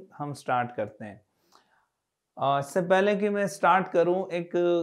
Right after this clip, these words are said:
एग्जांपल हम देखते हैं यहाँ पर। मान लीजिए कि मैं, अ, दो स्टेटमेंट को कनेक्ट कर रहा हूँ, ठीक है।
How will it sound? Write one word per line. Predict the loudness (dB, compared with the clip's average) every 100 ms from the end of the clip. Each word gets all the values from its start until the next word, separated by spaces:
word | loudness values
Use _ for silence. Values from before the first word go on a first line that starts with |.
| -2
एग्जांपल | -6 -4 -2 -2 2 2 4 2 -2 -4
हम | -6 -2
देखते | -2 -2 -4
हैं | -2
यहाँ | -2 -2
पर। | 0 0 -2 -6
मान | 0 2
लीजिए | 2 0 0 -2
कि | -2 -4
मैं, | -2 -2 -4 -6 _ _ _ _ _ _ _ _ _ _ _ _ _ _ -8
अ, | -4 0 0 -2 -4 -12 _ _ -4
दो | 2 4 2 -2 -14 _ _
स्टेटमेंट | -4 0 0 0 -2 -2
को | -2 -2 -2
कनेक्ट | -6 -4 0 0 -2
कर | -4 -4
रहा | -4 -8
हूँ, | -10 -10
ठीक | -8 -6
है। | -8 -10